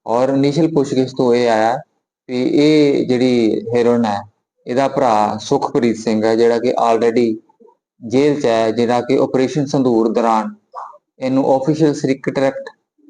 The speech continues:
ਔਰ Arms Act under ਇਹਨੂੰ ਅਰੈਸਟ ਕੀਤਾ ਸੀ। ਇਹਦਾ ਇੱਕ ਹੋਰ ਦੋਸ਼ੀ ਸੀ ਨਾਲ ਉਹਦੇ, ਕਰਨਵੀਰ ਸਿੰਘ, ਚੰਦੂ ਬਡਾਲਾ ਦਾ ਰਹਿਣ ਵਾਲਾ ਕਣਾਨੌਰ ਥਾਣੇ ਦਾ,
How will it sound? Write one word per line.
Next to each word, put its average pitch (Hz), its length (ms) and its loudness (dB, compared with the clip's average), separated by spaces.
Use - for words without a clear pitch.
ਔਰ 117 240 2
Arms 123 440 0
Act 127 400 0
under 113 160 2
ਇਹਨੂੰ 117 540 2
ਅਰੈਸਟ 113 240 -4
ਕੀਤਾ 120 300 -2
ਸੀ। 156 160 0
ਇਹਦਾ 127 180 2
ਇੱਕ 123 180 -2
ਹੋਰ 123 300 0
ਦੋਸ਼ੀ 127 340 0
ਸੀ 139 260 -2
ਨਾਲ 117 240 0
ਉਹਦੇ, 131 360 0
ਕਰਨਵੀਰ 135 480 0
ਸਿੰਘ, 147 320 -4
ਚੰਦੂ 123 320 -2
ਬਡਾਲਾ 123 320 2
ਦਾ 123 120 0
ਰਹਿਣ 123 200 -2
ਵਾਲਾ 123 180 0
ਕਣਾਨੌਰ 113 440 0
ਥਾਣੇ 120 240 -4
ਦਾ, 123 220 -4